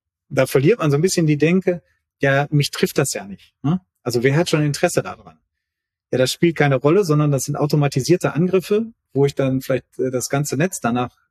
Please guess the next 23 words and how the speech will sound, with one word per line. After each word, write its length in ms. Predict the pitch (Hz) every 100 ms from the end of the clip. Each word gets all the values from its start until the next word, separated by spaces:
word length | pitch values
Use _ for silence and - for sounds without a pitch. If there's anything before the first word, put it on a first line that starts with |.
| -
äh, 240 | 123 120
scanne, 480 | 113 - 131 165 196
ob 140 | 127
ich 120 | 123 -
da 340 | 127 127 120 _ _ _ -
eine 80 | -
bestimmte 380 | - - 151 123
Lücke 260 | 165 -
finde. 360 | 175 190 196 233 _ _ _ _ _ -
Und 80 |
dann 120 | 135 131
habe 140 | 165
ich 80 | 156
erstmal, 540 | 131 - 123 117 107 -
äh, 200 | 117 110
den, 440 | 110 107 104 120 _ _ _ _ _ -
äh, 220 | 117 - - -
Rechner 300 | 131 135 120
übernommen 500 | 113 110 110 110 _
oder 200 | - 113
das 160 | 113 113
System 500 | 120 - 143 139 120
kompromittiert 800 | - 127 - 135 123 - 156 -